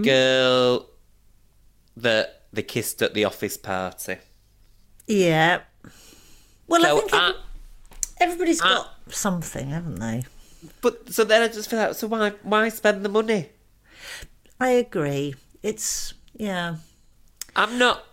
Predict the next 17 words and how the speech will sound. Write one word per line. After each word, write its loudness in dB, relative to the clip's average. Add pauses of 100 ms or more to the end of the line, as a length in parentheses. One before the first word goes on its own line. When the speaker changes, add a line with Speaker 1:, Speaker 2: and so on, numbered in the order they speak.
(420)
Speaker 1:
I 2
just -2
feel 4
like, 2 (320)
I 2
think 0
it 4
is, 2 (1500)
I 0
don't 2
think -2
you -6
can -6 (160)
honestly 0
make -2
the 0
commitment -4